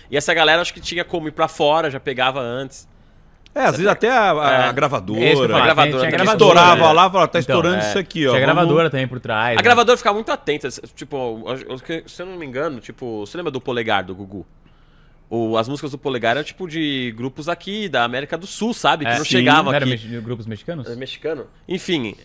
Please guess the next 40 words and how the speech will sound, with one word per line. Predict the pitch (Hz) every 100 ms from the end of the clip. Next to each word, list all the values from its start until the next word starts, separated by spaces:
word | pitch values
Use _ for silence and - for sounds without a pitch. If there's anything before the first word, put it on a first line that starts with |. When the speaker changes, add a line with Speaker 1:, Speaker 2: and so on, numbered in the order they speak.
| -
Speaker 1:
aí | 117
eles | 147
faziam | 185 165
em | 180
português. | 165 208 202 -
Então | 151
Speaker 3:
Português. | 151
Speaker 1:
tinha | 202
alguém | 196 208
já | 175
atento | 165 - 165 -
que |
tava | - 143
rolando | 135 135 127 123
lá. | 110 120 165 - _ _ -
Speaker 3:
Ó, | 117 110
tava | 110
fazendo | 123 120
sucesso | 113 131 120 -
Speaker 1:
Pra | 139
Speaker 3:
aqui, |
Speaker 1:
trazer | 160 113
Speaker 3:
ó. |
Speaker 1:
pra | 95 131
cá. | - 147 139
Speaker 3:
Faz | 110
em | 117
português. | 117 120 117 95 - -
Speaker 2:
Cara, | 269 208
e | 196
música | 202 262 - 226
tem | - 226
muito | 202 202 196 165
isso. | 127 101 - 113 - _ _ - _
Vocês | - - 220 226
acham | 247 - 160
que | - 123 _
tem | - 180 147 104 80 _ _ _ _ _ _
o, | 135
o, | 147 147 123 139 123